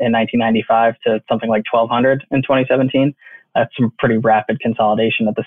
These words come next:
same time, those books get bigger and bigger. And it makes it harder for brands to get the attention of a distributor.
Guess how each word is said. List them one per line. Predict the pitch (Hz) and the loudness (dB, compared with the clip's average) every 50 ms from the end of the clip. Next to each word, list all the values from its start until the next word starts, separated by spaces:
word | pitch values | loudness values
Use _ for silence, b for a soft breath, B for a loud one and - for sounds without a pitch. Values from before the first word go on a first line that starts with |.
| - | -2
same | - 120 113 110 | -2 0 -2 -2
time, | - - 123 120 117 | 0 0 0 0 2
those | 117 113 110 - | 0 0 -2 -2
books | - 117 - - - | -2 -4 -4 -2 -4
get | - - - | -4 -4 -2
bigger | - 107 104 - 107 | -2 -2 -2 -2 -4
and | 101 101 - | -4 -6 -6
bigger. | - - - - 113 - _ b b b b b b b b b - | -8 -10 -10 -10 -14 -14 _ b b b b b b b b b -4
And | 117 113 110 107 107 110 107 - _ - - | -2 0 0 2 2 0 -2 -4 _ -2 0
it | 127 113 | 2 2
makes | 123 123 127 - | 2 0 0 -2
it | - - | -4 -2
harder | - - 123 117 113 113 | 0 0 2 0 0 0
for | - 117 110 | -2 -2 -2
brands | - 113 110 107 107 104 107 - - | -2 -2 0 0 -2 -2 -4 -6 -6
to | 117 | -6
get | 110 - 107 101 - - | -2 -2 -2 -2 -2 -4
the | 110 104 | -4 -6
attention | 98 - 104 104 - - - 117 | -4 -6 -8 -8 -6 -6 -6 -6
of | 107 101 113 | -6 -4 -6
a | 104 | -6
distributor. | 87 - 107 - - 95 - - - 98 104 110 - | -6 -6 -8 -6 -6 -6 -4 -4 -4 -6 -6 -6 -8